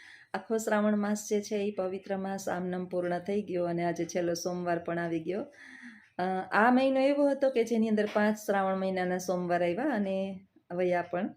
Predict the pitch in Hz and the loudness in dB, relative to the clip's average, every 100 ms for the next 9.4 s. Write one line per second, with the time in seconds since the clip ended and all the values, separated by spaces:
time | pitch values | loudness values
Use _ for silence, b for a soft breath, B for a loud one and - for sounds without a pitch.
0 | - 175 175 175 - B B B B B | -10 -2 -2 -2 -10 B B B B B
1 | B 208 220 233 240 226 B B B 214 | B 0 2 4 2 0 B B B 2
2 | 240 - 330 240 220 214 202 185 285 294 | 2 8 10 10 8 6 4 4 2 2
3 | 220 220 226 220 214 214 208 202 269 269 | 2 0 2 4 6 6 4 2 0 -2
4 | 202 202 190 185 185 185 180 196 233 247 | -2 0 4 4 2 -2 0 0 -2 -4
5 | 196 190 190 196 - B B B - 196 | -2 -2 -2 -6 -8 B B B -4 -2
6 | 196 196 202 202 214 220 226 226 226 220 | 0 0 0 2 4 4 4 0 0 2
7 | 208 226 214 202 208 220 254 254 285 285 | 2 2 2 4 2 2 2 2 2 2
8 | - 185 180 190 180 214 214 190 180 180 | 0 -2 -2 -2 -4 -2 -2 0 0 2
9 | 175 175 185 180 | 0 0 0 0